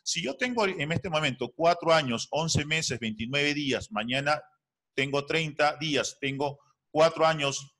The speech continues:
doce meses, o sea, cinco años, tengo todavía cobertura del decreto legislativo once sesenta y cuatro. Pero pasado mañana, el día domingo, ya tengo cinco años, un día.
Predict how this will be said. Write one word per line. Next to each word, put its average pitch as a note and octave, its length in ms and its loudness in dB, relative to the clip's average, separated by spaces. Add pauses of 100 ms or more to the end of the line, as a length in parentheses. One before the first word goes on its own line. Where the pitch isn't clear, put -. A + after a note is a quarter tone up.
(140)
doce B2+ 280 -2
meses, D3 280 -2
o A2+ 60 -8
sea, A#2+ 140 -4
cinco D#3+ 360 -2
años, D#3 380 -2
tengo F3 320 -2
todavía C3 500 0
cobertura C3+ 600 -2
del A#2+ 340 -6
decreto B2 380 -4
legislativo A2 340 -4
once B2 160 -8
sesenta G2+ 300 -8
y - 20 -8
cuatro. - 220 -8 (400)
Pero D3+ 260 2
pasado G#3 540 2
mañana, C3+ 460 0
el G#2+ 100 -2
día C#3+ 180 0
domingo, C#3+ 440 -2
ya D#3 140 -4
tengo D#3+ 280 -6
cinco E3 320 -4
años, E3 340 -8
un F3+ 140 -6
día. D3+ 260 -2